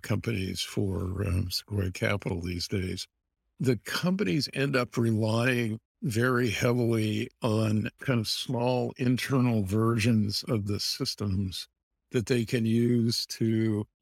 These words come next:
do developer tests, and they can explore some of the features and so forth. But they usually are not using the product at full production scale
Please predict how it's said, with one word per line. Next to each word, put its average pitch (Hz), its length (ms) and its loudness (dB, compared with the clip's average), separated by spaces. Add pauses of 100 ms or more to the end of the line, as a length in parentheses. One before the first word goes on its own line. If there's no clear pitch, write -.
(320)
do 123 200 4
developer 113 580 2
tests, 113 760 0
and 110 280 0
they 107 180 0
can 113 260 -2
explore 107 640 -2
some 117 240 -2
of 104 60 -2
the 95 80 -4
features 110 600 0
and 113 140 -2
so 117 200 -2
forth. 107 260 0 (380)
But 117 120 -2
they 127 100 2
usually 156 640 2
are 123 80 2
not 120 360 0 (320)
using 120 680 2
the 104 240 -2 (120)
product 110 580 0
at 104 260 -2
full 117 280 0
production 104 580 0
scale 58 800 -2